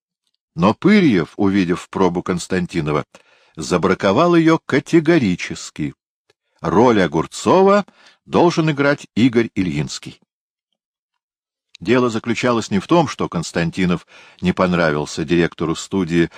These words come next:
или Пырьев больше любил Ильинского, нет. Проблема упиралась в трактовку сценария, в будущую интонацию фильма. Я намеревался поставить реалистическую,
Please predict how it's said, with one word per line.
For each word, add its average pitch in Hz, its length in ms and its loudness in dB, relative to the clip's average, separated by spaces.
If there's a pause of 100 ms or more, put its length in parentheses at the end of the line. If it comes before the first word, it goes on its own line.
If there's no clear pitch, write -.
(160)
или 87 240 0
Пырьев 90 480 0
больше 82 420 -2
любил 80 380 -4
Ильинского, 87 640 -6
нет. 120 360 -4 (360)
Проблема 113 640 0
упиралась 135 720 -2 (240)
в - 120 -20
трактовку 120 640 -2
сценария, 110 760 -2 (360)
в 76 160 -8
будущую 135 760 2
интонацию 92 680 0
фильма. 65 360 -8 (1200)
Я 139 200 2
намеревался 101 580 2
поставить 85 540 -4 (240)
реалистическую, 101 1200 0